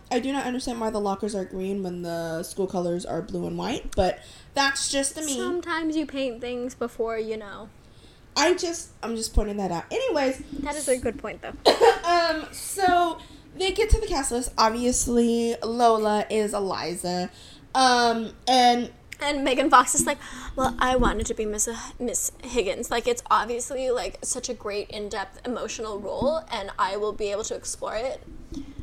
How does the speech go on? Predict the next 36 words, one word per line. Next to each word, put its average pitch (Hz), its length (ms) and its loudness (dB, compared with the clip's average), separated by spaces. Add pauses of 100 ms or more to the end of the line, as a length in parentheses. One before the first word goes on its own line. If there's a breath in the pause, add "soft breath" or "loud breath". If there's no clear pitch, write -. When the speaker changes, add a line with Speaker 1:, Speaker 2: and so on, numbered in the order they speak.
(160 loud breath)
Speaker 2:
way 233 240 4
more 233 240 0
than 208 140 -4
I 208 80 -4
ever 220 240 -6
would 233 180 -6
have 330 460 -8
if 247 180 -10
I 233 80 -8
hadn't 233 320 -12
gotten - 240 -10
it, 330 180 -8
so - 120 -4
it's - 120 -8
what 202 120 -8
I - 80 -8
wanted." - 500 -10
Speaker 1:
Yeah, 285 260 4
it's - 220 0
de-, - 220 4
it's - 240 -4
definitely 330 420 2
the 494 100 -4
part 285 160 8
I 285 60 -2
Speaker 2:
You 240 140 2
Speaker 1:
wanted. - 320 0
Speaker 2:
bitch. - 420 -2 (180)
Speaker 1:
And 254 200 0
it's 247 120 -4
like, - 260 -6
no, 285 160 8
you - 120 -2
didn't. - 280 -10 (500 loud breath)
Um, 262 260 8
so 320 180 4